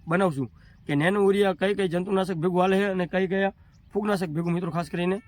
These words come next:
ચાલે છે. તો એનો વીડિયો આના પછી આપણે બે ત્રણ દિવસ પછી બનાવશું મિત્રો. અને આના પછીનો વીડિયો પણ બે ત્રણ દિવસમાં મિત્રો આવશે કે જીરામાં કાળિયાનો છંટકાવ કયો કરવો અને કેટલા દિવસે કરવો અને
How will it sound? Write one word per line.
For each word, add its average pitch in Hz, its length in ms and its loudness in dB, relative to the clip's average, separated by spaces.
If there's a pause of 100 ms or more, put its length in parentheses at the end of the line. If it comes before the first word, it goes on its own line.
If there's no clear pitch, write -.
(120)
ચાલે 185 240 8
છે. 131 220 -6 (360)
તો 160 120 -2
એનો 196 160 2
વીડિયો 190 220 4
આના 185 120 2
પછી 180 160 -4
આપણે 180 140 -2
બે 175 160 -2
ત્રણ 175 120 -6
દિવસ 165 240 -4
પછી 175 340 -6
બનાવશું 175 340 -2
મિત્રો. 180 300 -2 (460)
અને 165 100 0
આના 202 140 6
પછીનો 202 320 -2
વીડિયો 202 220 0
પણ 202 140 0
બે 202 160 2
ત્રણ 196 140 -2
દિવસમાં 196 280 0
મિત્રો 185 220 0
આવશે 175 240 0
કે 156 120 -4
જીરામાં 196 480 0 (460)
કાળિયાનો 190 300 4
છંટકાવ 196 320 -4
કયો 202 260 2
કરવો 214 240 2
અને 190 140 2
કેટલા 202 240 -2
દિવસે 196 280 0
કરવો 175 340 -2 (460)
અને 180 400 2